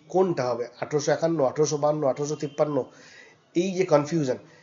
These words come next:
সেই জন্য প্রকাশ সালগুলো খুব মনে রাখা দরকার যে একই বছরে কোন কোন গ্রন্থগুলো প্রকাশ পেয়েছে। ঊনপঞ্চাশ থেকে এই যে অবজেক্টিভ আমি শেয়ার করেছি, এখানে কিন্তু সবগুলোই আঠারোশো একান্ন সালে প্রথম প্রকাশ।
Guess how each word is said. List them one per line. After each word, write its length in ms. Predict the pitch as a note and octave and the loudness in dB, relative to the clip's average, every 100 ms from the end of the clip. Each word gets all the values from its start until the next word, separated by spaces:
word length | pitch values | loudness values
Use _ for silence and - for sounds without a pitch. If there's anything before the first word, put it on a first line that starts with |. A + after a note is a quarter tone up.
| - | -6
সেই 180 | - D3 | -2 0
জন্য 200 | D#3 F#3 G#3+ | 2 0 -2
প্রকাশ 360 | - C#3 E3+ - | -4 -4 -2 -2
সালগুলো 300 | E3+ E3+ F3 | -2 -2 -4
খুব 160 | - D#3+ | -4 -2
মনে 240 | C3+ C#3 | 2 2
রাখা 200 | D3 D#3 | 2 2
দরকার 320 | C#3 B2 D3+ - - - | 2 2 0 -2 -10 -10
যে 100 | C#3 | -2
একই 360 | C#3+ C3+ - G3+ | 2 2 0 -2
বছরে 400 | E3 D#3+ - F3+ A3 - - | 0 0 0 0 0 -4 0
কোন 180 | D#3 D#3+ | 0 2
কোন 160 | F3 E3 | 0 0
গ্রন্থগুলো 460 | C#3+ D3 D#3 F3 | -2 -4 -4 -4
প্রকাশ 300 | G3 D3 C3+ - | -2 0 -2 -2
পেয়েছে। 280 | B2+ A#2 A2+ - - - | -8 -10 -14 -20 -20 -4
ঊনপঞ্চাশ 500 | C#3 D#3 E3+ E3 C#3+ | 0 2 2 2 -2
থেকে 180 | - E3 B2 - - - - | -4 -2 -2 -4 -8 -12 -2
এই 120 | C#3+ | 0
যে 140 | C#3+ | 4
অবজেক্টিভ 420 | C#3 C3+ D#3+ - D#3+ | 4 2 -6 -2 2
আমি 140 | D#3+ | 2
শেয়ার 240 | D3 D#3+ D3+ | 2 0 0
করেছি, 280 | C#3+ B2+ E3 A3+ - - - | -2 -4 -6 -12 -16 -14 -8
এখানে 240 | C#3+ F3+ | -2 -2
কিন্তু 220 | E3+ F3+ F3 | -2 -4 -4
সবগুলোই 640 | - D#3 D#3 - F#3 E3+ B2+ - - - | -2 -2 -4 0 6 6 4 -8 -20 -2
আঠারোশো 380 | C3+ - D#3 E3+ | 0 2 0 2
একান্ন 360 | C3+ - C#3 C#3+ | 0 0 -2 -2
সালে 240 | D#3+ F#3+ C#4 - - - | 0 -2 -2 -8 -20 -8
প্রথম 260 | C#3 - B2+ | -6 -6 -10
প্রকাশ। 320 | A#2 - A2+ | -12 -14 -16